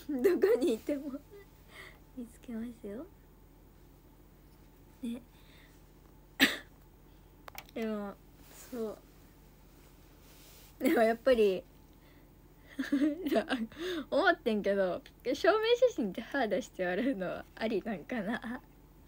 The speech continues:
カレント、公園中目はと照れちゃって、こっちがそれしちゃう。照れ。<laughs> 照れちゃう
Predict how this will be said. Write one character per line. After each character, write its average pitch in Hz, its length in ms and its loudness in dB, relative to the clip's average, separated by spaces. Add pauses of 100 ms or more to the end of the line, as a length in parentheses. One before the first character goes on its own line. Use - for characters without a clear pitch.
(960)
カ 320 80 -4
レ 311 160 0
ン 311 80 -6
ト、 285 80 -4 (500)
公 285 100 -2
園 269 320 -2
中 277 200 -4
目 254 200 -4
は 240 60 -8
と 247 100 -8
照 240 180 -4
れ 240 80 -6
ち 240 100 -8
ゃ 220 60 -4
っ - 20 -6
て、 226 140 -12
こ 233 140 -8
っ 226 40 -8
ち 247 180 -6
が 247 140 -2
そ 247 100 -6
れ 262 160 4
し 269 100 -2
ち - 100 4
ゃ 480 140 12
う。 - 40 8
照 269 240 8
れ。 294 260 8 (420)
<laughs> 392 760 -4
照 247 120 10
れ 370 140 10
ち - 120 -2
ゃ 320 300 10
う 262 80 6